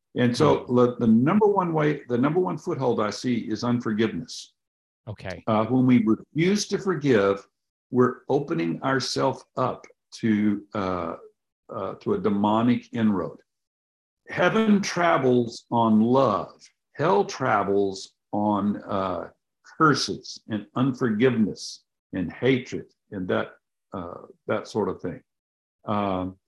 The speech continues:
Speaker 1: and there's warnings in the scripture about, uh, if you refuse to forgive, um, you, you open yourself up to a demonic power. So, uh,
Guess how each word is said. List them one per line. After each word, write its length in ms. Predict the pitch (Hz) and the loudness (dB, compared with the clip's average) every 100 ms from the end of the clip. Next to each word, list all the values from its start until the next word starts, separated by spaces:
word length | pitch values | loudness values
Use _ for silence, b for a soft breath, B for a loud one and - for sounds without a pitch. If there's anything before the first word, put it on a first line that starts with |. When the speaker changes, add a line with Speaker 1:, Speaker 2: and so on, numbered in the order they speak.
| _ | _
Speaker 1:
and 120 | 117 127 | 0 2
there's 180 | 147 | 2
warnings 640 | 117 123 185 208 180 110 123 | 0 0 2 4 4 0 0
in 100 | 113 | -2
the 60 | 101 | -2
scripture 560 | - 143 - 110 95 | -2 -4 -2 -4 -4
about, 440 | 107 104 101 98 - - - _ | -2 0 0 -2 -10 -20 -20 _
uh, 240 | 117 104 98 - 104 | -8 -6 -8 -10 -16
if 160 | 101 | -6
you 120 | 113 | -2
refuse 420 | 113 - 139 139 120 | -2 2 2 2 -4
to 80 | |
forgive, 560 | - 113 113 131 139 135 _ _ - | -8 -4 2 2 2 -2 _ _ -6
um, 560 | 107 107 104 104 101 - 95 - _ _ 107 - | -2 0 -2 -2 -6 -10 -14 -14 _ _ -14 -10
you, 400 | 110 113 110 - - | -4 -2 -2 -4 -6
you 200 | 117 117 | -2 0
open 280 | 123 123 117 | 0 0 0
yourself 420 | 110 - 110 107 | 0 0 -4 -2
up 240 | 120 - - | -4 -6 -6
to 300 | 110 104 98 | -2 0 -2
a 340 | 104 95 92 87 - - | -4 -4 -4 -6 -14 -8
demonic 500 | 98 104 107 107 - | -2 0 0 -2 -6
power. 400 | - 107 90 - _ _ _ _ _ | -4 -4 -4 -8 _ _ _ _ _
So, 420 | - 143 135 123 | -4 2 4 2
uh, 360 | - 123 110 | 0 2 2